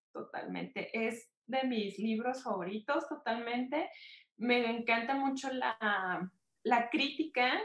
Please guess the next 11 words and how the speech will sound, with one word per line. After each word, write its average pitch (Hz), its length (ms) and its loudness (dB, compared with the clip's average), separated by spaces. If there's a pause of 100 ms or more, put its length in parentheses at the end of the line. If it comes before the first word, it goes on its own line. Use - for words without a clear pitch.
(120)
que 214 140 4
hay 202 260 4
todo 233 240 2
esto 269 240 -4
social 220 420 2 (140)
y 277 160 -2
que 202 500 2 (440)
si 262 80 0
nos 254 220 8
ponemos 262 480 2
a, 294 240 8